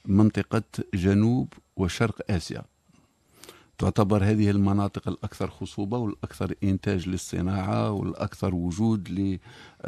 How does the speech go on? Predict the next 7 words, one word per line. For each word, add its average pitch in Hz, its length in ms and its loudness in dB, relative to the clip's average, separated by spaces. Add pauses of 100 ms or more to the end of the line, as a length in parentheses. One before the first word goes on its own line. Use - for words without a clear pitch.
(1200)
للسكان 110 880 -4
والأكثر 92 960 -6
تجارة 92 680 -4
وقريبة 101 760 -2
من، 101 300 -2
آه، 98 60 -6 (720)
ال-، 90 840 -6